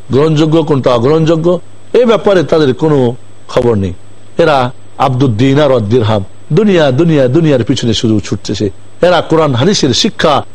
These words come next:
না দুনিয়ার জানে, না আখিরাত জানে। খাসিরাত দুনিয়া ওয়াল আখিরা, যালিকা হুয়াল খুসরানুল মুবিন। দুনিয়াও এরা ক্ষতিগ্রস্ত, আখিরাতও এরা ক্ষতিগ্রস্ত। এজন্য এরা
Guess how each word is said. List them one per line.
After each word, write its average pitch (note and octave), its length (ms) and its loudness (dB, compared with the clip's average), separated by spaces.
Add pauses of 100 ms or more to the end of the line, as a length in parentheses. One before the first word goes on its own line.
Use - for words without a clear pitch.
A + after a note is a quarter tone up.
(180)
না G#3+ 240 2
দুনিয়ার D#4 440 2
জানে, C#4+ 280 2 (300)
না A#3+ 200 2
আখিরাত C#4 340 2
জানে। C4 260 4 (220)
খাসিরাত C#4 400 2
দুনিয়া B3+ 280 2
ওয়াল G#3+ 120 4
আখিরা, F3 480 2 (420)
যালিকা C3+ 300 2
হুয়াল A#2 180 2
খুসরানুল D3 580 0
মুবিন। F3 360 0 (260)
দুনিয়াও C#4+ 380 4
এরা C#4+ 180 4
ক্ষতিগ্রস্ত, C4 540 2 (320)
আখিরাতও D4+ 380 2
এরা D4 160 4
ক্ষতিগ্রস্ত। B3 640 2 (280)
এজন্য C#4 300 2
এরা C4 380 2